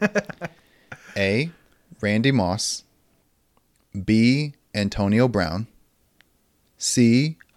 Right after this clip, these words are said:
Speaker 2: Odell Beckham Junior. Or D, Calvin Johnson.
Speaker 1: I think it's B or C. I'm gonna say B.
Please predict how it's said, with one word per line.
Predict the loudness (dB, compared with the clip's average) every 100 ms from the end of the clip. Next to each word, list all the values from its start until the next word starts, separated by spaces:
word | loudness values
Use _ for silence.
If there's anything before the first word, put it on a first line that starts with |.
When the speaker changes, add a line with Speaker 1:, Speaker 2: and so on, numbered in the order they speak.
| 0
Speaker 2:
Odell | 4 4 6 4 4
Beckham | 0 -6 -4 -4
Junior. | -4 -6 -6 -8 -12 _ _ _ _ _ _ -4
Or | -2
D, | -2 0 0 0 -4 -8
Calvin | -4 -2 -2
Johnson. | -4 -6 -8 -12 -16 _ _ _ _ -12
Speaker 1:
I | -10
think | -8 -6 -2
it's | -4 -4
B | -4 2 2
or | 2
C. | -2 -8 -10 -20 _ _ _ _ _ _ _ _ _ -8
I'm | -4 -2
gonna | 0 0
say | 2 2
B. | 0 -4 -12